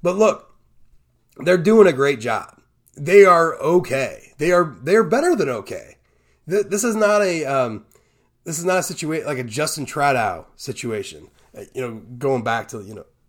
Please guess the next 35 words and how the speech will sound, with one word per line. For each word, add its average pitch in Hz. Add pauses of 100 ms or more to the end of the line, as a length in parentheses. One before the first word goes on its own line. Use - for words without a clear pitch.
(200)
oh 127
five, 107
oh 107
six 107
or 101
whatever. 87 (440)
Uh, 123 (120)
this 180
is, 156 (320)
this, 160 (200)
Notre 190
Dame 190
is 131
really 147
in 131
a 135
good 131
position, 123 (320)
a 127
very 135
healthy 120
position 110
along 107
the 107 (380)
defense, 120
uh, 110
defensive 110
end, 113 (240)
and 180
really, 220
it, - (320)
it's -
starting 196
to, 151
s-, 139